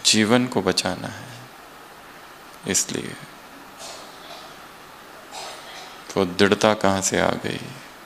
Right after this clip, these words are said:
क्योंकि उसके लिए इमरजेंसी है।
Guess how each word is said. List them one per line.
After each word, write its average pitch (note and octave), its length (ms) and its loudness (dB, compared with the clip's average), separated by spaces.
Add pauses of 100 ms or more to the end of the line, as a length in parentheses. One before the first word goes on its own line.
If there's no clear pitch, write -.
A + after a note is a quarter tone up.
(520)
क्योंकि F#2+ 340 2
उसके G2+ 420 4
लिए F#2 400 4 (300)
इमरजेंसी G2 640 4
है। - 300 -8